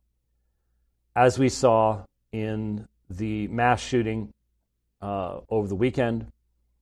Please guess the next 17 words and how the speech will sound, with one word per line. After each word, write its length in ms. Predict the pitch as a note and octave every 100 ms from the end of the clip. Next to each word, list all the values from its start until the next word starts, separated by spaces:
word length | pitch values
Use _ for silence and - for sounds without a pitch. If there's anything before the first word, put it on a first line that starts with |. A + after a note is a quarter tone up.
| _ _ _ _
as 300 | A2 A2+ -
we 80 | A#2+
saw 300 | - C3 B2+
a 40 |
year 220 | B2+ C3+ C#3+
earlier 520 | D3 E3 G#2+ F2 F#2+ _ _ _ _ _ -
when, 760 | F#2 A2 A2 A2 A2 G#2+ G#2 - -
uh, 420 | G2+ G2 G2 E2+
a 100 | A2+
man 500 | A2 A2+ A#2 A#2 A2+ - F#2
drove 340 | A#2 A#2+ A2
his 160 | A#2+ F#2+
vehicle 420 | A2+ C3 A#2 F#2+
through 400 | - A#2 A2 G#2+
a 100 | G#2+
Christmas 360 | D3 - A2 -
parade. 320 | G2+ -